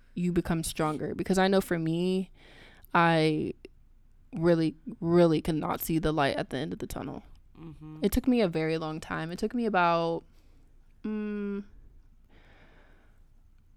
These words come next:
Speaker 1: I wanna say, like, four months to fully be okay, but I didn't become okay until I realized that it was okay to not be okay.
Speaker 2: Yes, that part. Uh. <laughs>
Speaker 1: Uh,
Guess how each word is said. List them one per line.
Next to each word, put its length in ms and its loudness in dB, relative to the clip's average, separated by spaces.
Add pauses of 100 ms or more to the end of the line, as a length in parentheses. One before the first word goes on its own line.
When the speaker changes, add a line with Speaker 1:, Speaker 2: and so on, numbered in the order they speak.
(140)
Speaker 1:
I 60 0
wanna 220 0
say, 140 0
like, 160 2
four 360 2
months 480 -2
to 140 -2
fully 400 2
be 200 2
okay, 640 0
but 100 2
I 100 8
didn't 200 -2
become 280 -2
okay 300 2
until 200 -4
I 60 0
realized 460 -2
that 100 -6
it 60 -8
was 140 -14
okay 240 -8
to 100 -10
not 240 -4
be 160 -4
okay. 420 -8 (380)
Speaker 2:
Yes, 800 -6
that 260 -6
part. 480 -8 (800)
Uh. 320 -4 (280)
<laughs> 120 2 (440)
Speaker 1:
Uh, 340 2